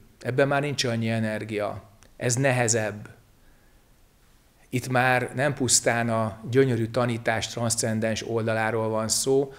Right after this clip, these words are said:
hanem kőkemény érdekviszonyokról, társadalmi kérdésekről,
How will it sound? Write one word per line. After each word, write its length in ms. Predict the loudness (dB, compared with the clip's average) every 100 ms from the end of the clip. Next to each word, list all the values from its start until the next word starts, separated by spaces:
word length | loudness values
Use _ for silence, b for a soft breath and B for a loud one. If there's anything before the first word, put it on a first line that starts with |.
| B
hanem 200 | -8 -6
kőkemény 580 | 2 2 4 2 0 0
érdekviszonyokról, 1400 | 0 0 0 -4 0 0 2 0 -4 -4 -2 -2 -4 -8 -20 _ _ _ _ _ _ _ _ _ _ _ _ _ _ _ -8
társadalmi 680 | -2 0 2 0 0 -4 -4
kérdésekről, 1040 | -4 -4 -2 -4 -4 -6 -8 -8 -8 -6